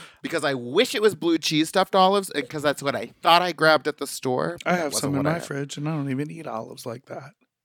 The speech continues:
Speaker 1: You have blue cheese stuffed olives?
Speaker 2: You know, if the occasion were to call <laughs> for them.
Speaker 1: You have a fucking olive? <laughs>
Speaker 2: No, <laughs> don't do me. Um, I do wanna say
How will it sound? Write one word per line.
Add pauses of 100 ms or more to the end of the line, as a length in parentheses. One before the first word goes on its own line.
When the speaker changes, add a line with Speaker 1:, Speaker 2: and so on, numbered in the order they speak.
(120)
Speaker 1:
You
have
blue
cheese
stuffed
olives? (1160)
Speaker 2:
You
know, (140)
if
the (100)
occasion
were
to
call
<laughs>
for
them. (1000)
Speaker 1:
You
have
a
fucking
olive?
<laughs>
Speaker 2:
No, (280)
<laughs>
don't
do
me. (560)
Um, (160)
I
do
wanna
say